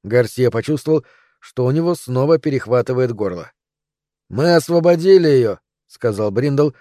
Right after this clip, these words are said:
заметив, как Хантер рассматривает её перерезанные узы. "Есть причина, по которой вы двое здесь очутились". Хантер свёл брови в ожидании. "Мы провели тут какое-то время. Сфотографировали и тело,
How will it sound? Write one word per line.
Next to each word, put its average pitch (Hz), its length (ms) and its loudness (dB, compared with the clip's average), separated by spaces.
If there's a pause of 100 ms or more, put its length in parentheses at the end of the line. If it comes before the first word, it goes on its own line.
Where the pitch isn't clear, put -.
(280)
заметив, 131 480 -4
как 123 180 0
Хантер 139 400 -2 (240)
рассматривает 131 760 0
её 135 220 0
перерезанные 131 760 -2
узы. 98 320 -8 (580)
"Есть 135 420 -2
причина, 151 520 -2
по 131 140 0
которой 135 420 0
вы 123 140 0
двое 131 340 2
здесь 117 320 -2
очутились". 113 760 -6 (540)
Хантер 131 500 -2
свёл 135 260 0
брови 131 300 0
в 135 100 0
ожидании. 104 580 -6 (920)
"Мы 190 300 0
провели 180 480 6
тут 143 200 0
какое-то 147 540 4
время. 110 440 -2 (380)
Сфотографировали 151 1000 2
и 123 140 2
тело, 160 420 4